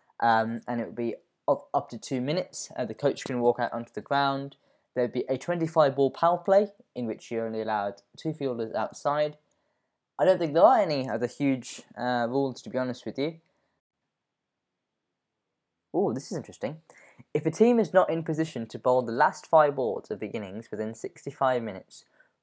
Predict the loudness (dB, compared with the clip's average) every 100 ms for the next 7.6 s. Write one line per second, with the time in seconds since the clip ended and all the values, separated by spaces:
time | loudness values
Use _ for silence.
0 | _ 4 4 4 0 4 4 4 2 2
1 | 0 -4 -6 -6 -6 -6 -6 -6 -6 -6
2 | -6 -4 -8 -4 -2 -2 -4 -6 -8 -10
3 | -12 -14 -20 -20 _ _ _ _ _ _
4 | _ -4 -2 -6 -14 _ _ _ _ _
5 | _ _ 2 4 4 2 0 6 8 8
6 | 4 0 -10 2 10 12 12 6 0 -2
7 | -8 -4 -4 -4 -8